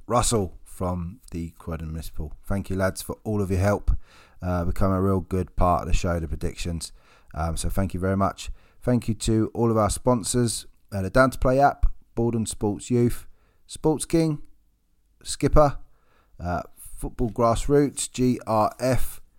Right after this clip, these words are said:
and Nick Pitt, uh, Graphic Design, N J P G D, and Awards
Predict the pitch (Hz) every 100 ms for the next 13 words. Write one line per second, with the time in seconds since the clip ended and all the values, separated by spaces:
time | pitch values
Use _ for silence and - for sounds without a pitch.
0 | _ _ - - 95 92 - - 101 -
1 | - 104 - - _ - 85 85 113 104
2 | - 104 113 110 - 120 107 104 98 92
3 | 113 107 98 101 90 135 135 - - -
4 | _ - - 110 110 107 - - - 113
5 | 113 117 107 -